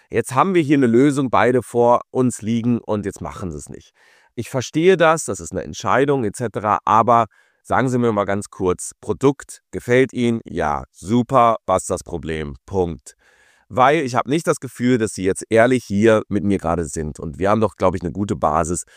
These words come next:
auf der wir miteinander sprechen können. Ähm, probiert wirklich, ähm, so das ganz klassische Vorwände, die Vorwände wirklich zu lösen über Ehrlichkeit und es aktiv anzusprechen.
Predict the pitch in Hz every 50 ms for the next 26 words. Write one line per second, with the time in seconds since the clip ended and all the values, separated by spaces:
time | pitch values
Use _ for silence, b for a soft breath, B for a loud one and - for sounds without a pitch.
0 | b b b 87 - - 101 98 95 92 90 92 87 90 80 76 85 82 85 87
1 | 85 - - 76 76 - 87 80 - - - - - b b b b b b b
2 | b - 98 101 101 _ _ - 120 107 101 113 127 160 151 110 95 90 117 127
3 | 117 - 110 85 69 - - _ _ _ _ _ - _ _ - 101 98 95 98
4 | 90 101 107 104 104 - - 95 113 143 135 - - 110 104 101 - 113 104 -
5 | - 110 98 95 87 b b b b b - - - - - 113 120 123 117 95
6 | 104 101 98 87 85 69 60 _ _ _ _ _ _ _ - 104 98 101 - -
7 | - 113 120 131 117 101 110 113 113 113 95 78 101 101 - - 107 - - -
8 | - 98 85 85 87 90 92 82 92 92 - - 90 85 76 - - 71 76 85
9 | 92 92 90 - - - 82 78 85 - 67 82 80 78 - - - 82 - _
10 | - - 80 - - - 82 85 85 - 90 - _ - 85 78 - 76